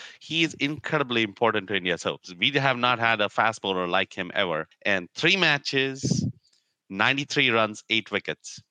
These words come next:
And those two balls that he bowled to Rizwan and Shadab, just absolute peaches. And, you know, we can, you know, a lot of, lot of stuff is talked about, about passion and fight and grit.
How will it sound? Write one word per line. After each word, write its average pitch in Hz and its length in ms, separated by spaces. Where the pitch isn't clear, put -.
And 107 320
those 156 220
two 175 200
balls 110 440
that 107 120
he 104 80
bowled 104 260
to - 40
Rizwan 98 720
and 95 120
Shadab, 82 420
just 123 240
absolute 127 500
peaches. 131 520
And, 123 220
you 127 40
know, 120 140
we 110 140
can, 135 180
you - 100
know, 151 100
a 127 60
lot 170 140
of, 240 120
lot 139 180
of 254 100
stuff - 480
is 147 120
talked 139 180
about, 131 180
about 110 200
passion 127 480
and 107 160
fight 120 320
and 113 120
grit. 123 200